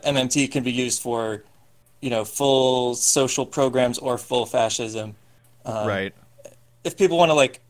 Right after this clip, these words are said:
Speaker 1: get the details of that, the, um, the Libertarian Socialist Caucus in D S A, some of their members did, like, a deep dive and released a statement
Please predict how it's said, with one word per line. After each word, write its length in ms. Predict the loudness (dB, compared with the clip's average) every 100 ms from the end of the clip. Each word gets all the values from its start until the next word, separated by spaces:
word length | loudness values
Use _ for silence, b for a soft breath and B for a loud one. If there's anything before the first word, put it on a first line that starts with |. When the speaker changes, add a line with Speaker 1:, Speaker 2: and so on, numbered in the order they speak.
| -18 -2
Speaker 1:
get 160 | -2
the 80 | 0
details 440 | 0 -2 2 2
of 100 | 2 2
that, 240 | 2 2
the, 160 | -4 -2
um, 340 | -2 -4 -10 -16 b b b -12
the 80 |
Libertarian 560 | -4 -2 -2 -2 -2 -2
Socialist 540 | 0 0 0 -2 -4
Caucus 680 | -2 0 0 -2 -2 0 0
in 180 | -4 -10
D 200 | -6 -4
S 160 | -2 -2
A, 340 | -2 -2 -6 b b b
some 200 | -8 -4
of 60 | -2
their 100 | -2
members 420 | -2 -4 -4 -6
did, 160 | -8 -6
like, 200 | -6 -6
a 40 |
deep 280 | -10 -12 -10
dive 320 | -4 -2 -4
and 100 | -8
released 320 | -8 -8 -8 -8
a 60 |
statement 540 | -8 -6 -8 -10 -12